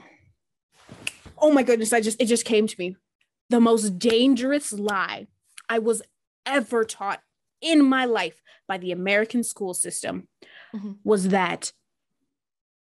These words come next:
Speaker 1: George Washington
Speaker 2: Oh.
Speaker 1: had wooden teeth.
Speaker 2: Yeah.
Speaker 1: Wooden dentures.
Speaker 2: Mm-hmm.
Speaker 1: Those dentures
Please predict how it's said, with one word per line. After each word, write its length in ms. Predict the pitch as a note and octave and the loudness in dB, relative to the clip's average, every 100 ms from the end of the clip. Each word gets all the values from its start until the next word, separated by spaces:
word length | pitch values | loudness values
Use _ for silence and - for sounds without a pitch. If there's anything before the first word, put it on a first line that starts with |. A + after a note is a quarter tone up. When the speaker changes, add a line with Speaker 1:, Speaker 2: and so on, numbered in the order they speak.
| _ - | _ -8
Speaker 1:
George 520 | F#3+ G#3 G3+ B3+ B3+ | 0 4 4 4 2
Washington 1120 | G#3+ G#3 G#3 C4 - G3 F#3 - - F2 G3+ - _ _ - | 2 2 2 0 0 0 -2 -6 -8 -8 -12 -16 _ _ -12
Speaker 2:
Oh. 140 | G#3 | -8
Speaker 1:
had 260 | G#3 F#3+ F3+ | -4 -4 -4
wooden 920 | F3 F3 F#3 G3 A#3 B3 A#3 B3 A#3+ | -4 -4 -2 4 4 6 4 6 4
teeth. 560 | G3 - G3 D#3 - - | 2 -2 -4 -6 -10 -14
Speaker 2:
Yeah. 440 | G3 G3+ F#3+ G3 - G3 - _ A3+ | -12 -10 -8 -10 -12 -14 -14 _ 0
Speaker 1:
Wooden 560 | B3+ A#3+ B3 B3+ F3+ | 2 4 6 6 4
dentures. 720 | G#3 F#3+ F#3+ - F3 D3+ - - _ _ _ A#3 | 0 0 -2 -2 -2 -4 -8 -14 _ _ _ -10
Speaker 2:
Mm-hmm. 140 | F#3 | 0
Speaker 1:
Those 340 | A3 B3+ A#3+ | 4 6 4
dentures 680 | G3 A3+ A#3 C4+ C#4+ C#4+ C#4 | 2 2 4 4 4 2 2